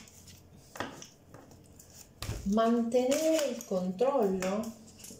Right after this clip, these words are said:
lo rip-, lo riprendo, ma anche di vivere in connessione con qualcuno con cui purtroppo, secondo te, non vivi in connessione,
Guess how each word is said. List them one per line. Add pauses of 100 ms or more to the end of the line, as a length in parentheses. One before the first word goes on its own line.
(120)
lo
rip-,
lo
riprendo, (680)
ma
anche
di
vivere
in
connessione
con
qualcuno
con
cui
purtroppo,
secondo
te,
non
vivi
in
connessione,